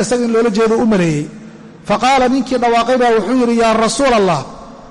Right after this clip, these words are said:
Rasuulallahu, innii la macnika," adiga kulama jeedin. Marka inuu saxaabiba yahay baa dhici karta kan, "Yaa Rasuulallah," eh, iyo inuu markaasi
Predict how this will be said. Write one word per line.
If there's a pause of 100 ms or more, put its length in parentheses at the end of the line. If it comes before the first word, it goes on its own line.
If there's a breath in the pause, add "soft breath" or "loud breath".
Rasuulallahu,
innii
la
macnika,"
adiga
kulama
jeedin. (760)
Marka
inuu (340)
saxaabiba
yahay
baa
dhici
karta
kan, (200)
"Yaa
Rasuulallah," (100)
eh, (1040)
iyo
inuu
markaasi